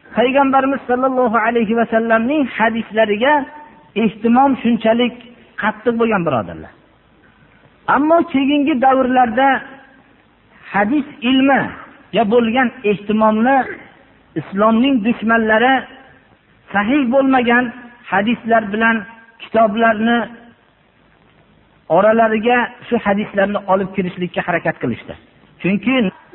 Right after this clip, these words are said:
kitoblarning tekshirishlikdagi nazorat susaytirildi. Bularning o'rniga haqiqiy islomning dushmanlari kirib oldi va hech qanday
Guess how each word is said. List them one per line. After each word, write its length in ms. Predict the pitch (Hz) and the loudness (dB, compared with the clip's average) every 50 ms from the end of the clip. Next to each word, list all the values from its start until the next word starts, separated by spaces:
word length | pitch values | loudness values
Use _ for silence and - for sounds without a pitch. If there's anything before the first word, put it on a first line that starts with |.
| - - - | -20 -20 -20
kitoblarning 640 | - - 220 226 240 220 247 254 247 240 277 311 302 | -8 -2 0 0 2 2 2 2 2 2 2 0 0
tekshirishlikdagi 880 | 233 - 254 254 - - 254 254 247 - - 226 254 220 208 247 247 262 254 | 0 0 -2 -2 -2 -2 -2 -4 -2 -2 -2 -2 -2 0 0 0 0 2 2
nazorat 460 | 240 240 233 226 240 240 247 247 240 | 2 2 2 4 4 4 2 2 -2
susaytirildi. 680 | - - - 247 240 240 - 233 208 175 135 98 85 78 - _ _ _ _ _ _ _ _ _ - | -4 -4 -2 0 0 0 0 0 -2 -2 -4 -4 -8 -10 -14 _ _ _ _ _ _ _ _ _ -4
Bularning 420 | 135 170 214 247 254 247 294 320 294 | -2 0 2 2 2 2 0 0 2
o'rniga 400 | 262 277 269 262 269 247 277 254 | 2 2 2 2 2 0 0 -2
haqiqiy 560 | - - - 254 254 - 285 254 - 302 254 | -2 0 -2 -2 0 0 -2 -2 -2 -4 -4
islomning 500 | 226 - - 254 254 247 247 254 269 247 214 | -6 -6 -2 0 2 2 4 4 2 0 0
dushmanlari 560 | 240 233 - 220 247 247 247 247 247 247 247 | -2 -4 -2 0 0 0 2 2 0 0 0
kirib 240 | 247 240 226 220 208 | -2 -2 0 2 2
oldi 260 | 175 143 120 110 95 - - - - - - - | 2 2 0 -2 -8 -10 -12 -20 -20 -20 -8 -2
va 140 | 156 220 220 | 0 0 2
hech 320 | 202 262 311 359 277 - - | 2 2 2 0 0 -2 -2
qanday 440 | - 294 311 311 302 302 302 254 | 0 2 2 2 2 0 0 0